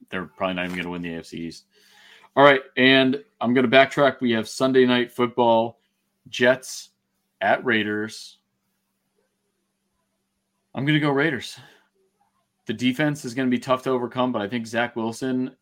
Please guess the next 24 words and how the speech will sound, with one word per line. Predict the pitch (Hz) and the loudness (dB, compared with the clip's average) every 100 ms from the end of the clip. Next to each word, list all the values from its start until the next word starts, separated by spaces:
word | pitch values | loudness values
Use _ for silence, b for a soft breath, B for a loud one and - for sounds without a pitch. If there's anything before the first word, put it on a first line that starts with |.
| _ | _
is | 110 101 101 95 | -8 -6 -6 -8
really, | 98 90 95 104 120 120 | -16 -18 -8 -4 -2 0
really | 123 131 | 0 0
bad. | 110 85 95 131 - _ _ _ _ _ _ _ | -2 -4 -4 -8 -16 _ _ _ _ _ _ _
He | _ 117 107 _ | _ -8 -8 _
could | - 120 120 117 - _ _ - | -10 -2 -2 -2 -10 _ _ -10
have | 113 113 | -6 -6
a | |
tune-up | 113 127 113 110 | -6 -6 -6 -6
game | 110 107 107 | -6 -4 -6
and, | 104 | -8
and | 110 101 95 90 | -8 -8 -8 -8
do | 104 | -8
some | 101 107 | -6 -8
work | 101 101 104 | -6 -6 -6
on | 98 | -6
us. | 95 110 - | -6 -10 -14
I | 98 | -14
think | 107 98 | -12 -10
that | 95 | -8
is, | 98 104 - | -6 -8 -8
is | 107 110 | -8 -8
a | |
possibility, | - 110 110 107 101 101 98 | -2 -2 -2 -4 -2 -2 -4